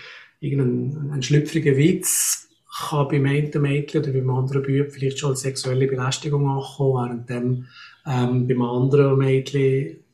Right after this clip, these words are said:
vielleicht eher eine Aussage ist, ähm, gemacht worden, also das Ja angekreuzt gemacht wo-, äh, angekreuzt worden ist, weil er zum Beispiel schon mal ein Sexting-Foto gesehen hat oder geschickt worden ist.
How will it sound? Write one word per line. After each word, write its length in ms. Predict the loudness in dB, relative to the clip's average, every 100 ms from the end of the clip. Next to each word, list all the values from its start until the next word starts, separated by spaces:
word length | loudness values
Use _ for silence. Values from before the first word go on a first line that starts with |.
| _
vielleicht 360 | -4 -2 0 2
eher 160 | 4
eine 300 | 6 4 4
Aussage 320 | 4 2 0
ist, 360 | 0 0 -2 -2
ähm, 680 | -2 0 0 -2 -2 -2 -2
gemacht 380 | 0 0 0 4
worden, 520 | 4 4 2 0 -6 _
also 180 | -6 -2
das 120 | 2
Ja 120 | 4 4
angekreuzt 640 | 2 0 -2 -4 -4 -4
gemacht 320 | -4 -4 -4
wo-, 180 | -4 -4
äh, 160 | -6 -8 -4
angekreuzt 520 | -4 0 0 0 0
worden 300 | 0 2 2
ist, 160 | 0 -6 -16 -14 -6
weil 100 | -4
er 120 | -2
zum 160 | 0
Beispiel 240 | 0 -2 -4
schon 120 | -4
mal 100 | -4
ein 40 |
Sexting-Foto 840 | -4 -4 -6 -4 -4 -2 -2 -4 -8
gesehen 380 | -4 0 0 0
hat 200 | -4 -4
oder 160 | -6
geschickt 400 | -6 -6 -6 -4
worden 320 | -2 -2 -6
ist. 240 | -10 -14